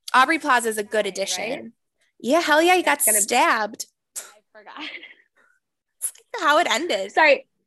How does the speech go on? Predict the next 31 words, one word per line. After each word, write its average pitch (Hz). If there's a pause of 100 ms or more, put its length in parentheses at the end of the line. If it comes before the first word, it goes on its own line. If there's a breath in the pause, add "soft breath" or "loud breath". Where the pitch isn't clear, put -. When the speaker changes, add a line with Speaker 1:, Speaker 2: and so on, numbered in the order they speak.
(120)
Speaker 2:
The 349
end 254
was 508 (200)
so 214
chaotic. 214
I 254
honestly, 208
Speaker 1:
It -
was. 196
Speaker 2:
like, 269
need 208 (120)
to 262
rewatch 214 (100)
it 240
again 208
because 226 (480 soft breath)
after 214
the 269 (120)
poop, 202
I 214
just, 202
like, 196
got 185 (120)
completely 180 (1700)
taken 190
away 156
Speaker 1:
It 269
was 339
Speaker 2:
mentally. 202
<laughs> -
Speaker 1:
insane. -